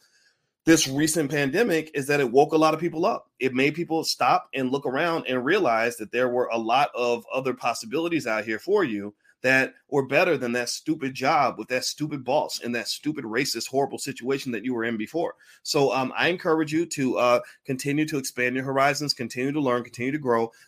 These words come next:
This might transition also into things like, uh, knowing how to educate your own kids so that you can stay home and work from home,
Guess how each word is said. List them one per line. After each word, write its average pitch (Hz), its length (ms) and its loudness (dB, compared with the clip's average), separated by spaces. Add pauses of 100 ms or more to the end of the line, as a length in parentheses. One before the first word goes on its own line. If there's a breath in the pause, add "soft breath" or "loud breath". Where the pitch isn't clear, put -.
This 127 160 -4
might 139 220 -2
transition 127 500 -4
also 131 320 0
into 127 200 -4
things 120 280 -4
like, 113 240 2 (300 soft breath)
uh, 113 240 4
knowing 123 280 2
how 139 120 2
to 131 120 2
educate 127 440 -2
your 127 180 2
own 123 80 0
kids 123 420 -2
so 127 200 -4
that 117 100 -6
you 123 100 -6
can 113 120 -10
stay 117 180 -6
home 123 280 -4
and 104 120 -6
work 117 180 0
from 110 120 -12
home, 120 260 -2